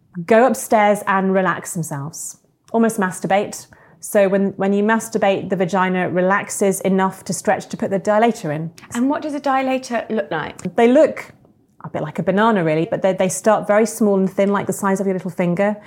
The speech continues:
Speaker 1: and they have a big ring on the end so they can't get lost inside. And with lubricant, you just gently put them inside and stretch.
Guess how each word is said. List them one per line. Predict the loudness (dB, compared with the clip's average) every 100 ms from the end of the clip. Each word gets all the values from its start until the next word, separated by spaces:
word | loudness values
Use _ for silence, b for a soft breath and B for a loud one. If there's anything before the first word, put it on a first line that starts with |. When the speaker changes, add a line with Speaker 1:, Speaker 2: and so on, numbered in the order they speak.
| B B -4
Speaker 1:
and | 0
they | 2
have | 2
a | 0
big | 2 2
ring | 4 6 6
on | 6
the | 4
end | 2 2 0
so | -2
they | -4
can't | 0 2
get | 2 0
lost | -2 -2
inside. | -4 -2 -4 -2 -2 -4 -8 B B
And | 0
with | 0
lubricant, | 2 2 2 0 0 -2 -2
you | -2
just | 0 -2 2
gently | 2 2 -2
put | -2
them | -2
inside | -2 -2 -4 -4
and | -6
stretch. | -6 -8 -10 -16 -20